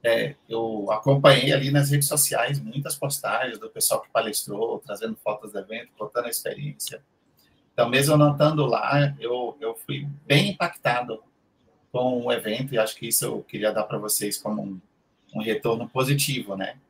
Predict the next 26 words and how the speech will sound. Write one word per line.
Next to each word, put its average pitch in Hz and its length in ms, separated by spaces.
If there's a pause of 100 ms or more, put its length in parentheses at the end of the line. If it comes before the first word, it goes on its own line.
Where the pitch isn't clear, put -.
(220)
O - 80
quanto 135 240
é 143 60
importante 135 560
das 117 160
pessoas 123 320
estar 117 120
ali 113 180
postando, 117 840 (340)
comentando, 123 640
o 117 80
quanto 151 240
isso 135 160
chegou 156 680 (500)
em, 127 360
em 127 60
outras 147 320
pessoas - 380
que - 80
também 127 240
não 139 60
tiveram 123 340
a 123 40
oportunidade 117 720
de - 100
ir. 104 260